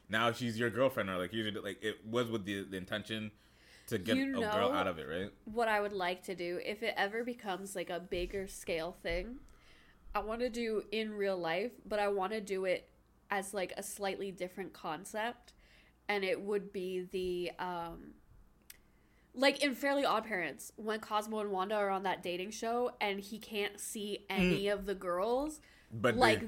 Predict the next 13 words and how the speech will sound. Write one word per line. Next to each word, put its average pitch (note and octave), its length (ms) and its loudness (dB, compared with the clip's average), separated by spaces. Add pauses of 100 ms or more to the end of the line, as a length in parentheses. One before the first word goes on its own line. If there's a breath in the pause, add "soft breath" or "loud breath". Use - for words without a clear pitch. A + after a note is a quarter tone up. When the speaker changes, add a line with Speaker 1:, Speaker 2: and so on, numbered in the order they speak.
Speaker 2:
that, G#3 440 8
but A3 220 -2
it's G#3 180 -2
a A3+ 80 0
girl G3+ 440 2
and G3 160 -4
you F#3+ 80 -6
can't G3 340 -4
see G#3 320 -8
any F3+ 380 -6
of F3 200 -12
the D#3+ 80 -10
guys. D3+ 600 -8